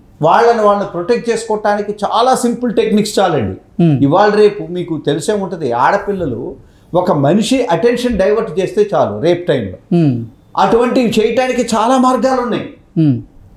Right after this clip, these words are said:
Speaker 1: consented కాదు కదా ఇవి. వాళ్ళు ఎప్పుడైతే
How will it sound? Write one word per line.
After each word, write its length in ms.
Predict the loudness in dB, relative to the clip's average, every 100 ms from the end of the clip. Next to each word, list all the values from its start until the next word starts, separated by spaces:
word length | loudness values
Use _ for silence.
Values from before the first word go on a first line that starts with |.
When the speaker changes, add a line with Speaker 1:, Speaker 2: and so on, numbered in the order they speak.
| 0
Speaker 1:
consented 600 | 0 2 0 2 2 2
కాదు 260 | 2 2 0
కదా 140 | 0
ఇవి. 420 | -2 -4 -8 -12 -16 -20 -14 -4
వాళ్ళు 340 | 0 2 2
ఎప్పుడైతే 920 | 2 2 2 0 0 2 2 2 0